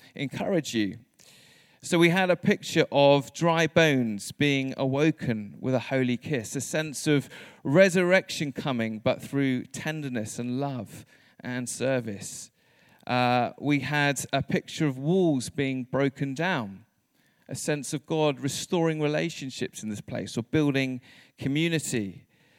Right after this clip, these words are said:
Uh, someone had a picture of a child about to go on a water flume, and a sense that God was calling the church to a childlike faith and to prepare for the Holy Spirit, the coming of the Holy Spirit.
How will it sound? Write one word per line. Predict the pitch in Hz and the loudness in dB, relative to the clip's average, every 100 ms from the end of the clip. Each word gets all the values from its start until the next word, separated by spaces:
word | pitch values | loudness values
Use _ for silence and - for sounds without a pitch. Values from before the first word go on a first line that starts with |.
| _ _ | _ _
Uh, | - 127 | -2 0
someone | - 165 156 | 2 2 2
had | 156 | 2
a | 147 | 0
picture | - 170 - 165 - | 0 -2 0 0 4
of | 147 143 139 127 | 6 6 6 2
a | 139 | -6
child | - - 180 180 131 113 | -4 -4 -2 2 2 4
about | 123 143 | 2 -2
to | - 156 | -4 0
go | 143 139 | 2 4
on | |
a | 135 | 0
water | 131 165 175 147 | 0 0 0 -4
flume, | - 113 107 104 - _ _ _ _ - | -4 -4 -2 -6 -10 _ _ _ _ -10
and | 143 | -4
a | 147 | -4
sense | - 170 165 - | 0 0 0 -2
that | 160 143 | 0 2
God | 170 156 139 | 0 0 -2
was | 143 | -6
calling | - - 196 185 175 | -6 -4 0 0 0
the | 151 | -6
church | - 175 156 131 - | -6 -4 -4 -4 -8
to | 143 | -6
a | 127 | -4
childlike | - - 165 160 147 139 131 - | -6 -8 -8 -6 -6 -6 -8 -8
faith | - 160 131 98 - - - _ _ | -6 -2 -2 -4 -12 -20 -20 _ _
and | 143 139 | -6 -4
to | - | -4
prepare | 143 147 - 185 170 139 123 123 - _ | -2 -2 -2 -2 2 2 2 -2 -12 _
for | _ 151 147 139 135 | _ 0 2 2 0
the | 127 | -4
Holy | - 143 131 | -2 -2 -2
Spirit, | 127 - - 147 110 87 - - - | -4 -8 -2 -2 -2 -6 -14 -16 -14
the | - | -16
coming | - 143 135 123 | -14 -12 -8 -6
of | |
the | 123 123 | -6 -6
Holy | 120 120 | -4 -4
Spirit. | 120 - 151 135 104 | -6 -8 -2 0 0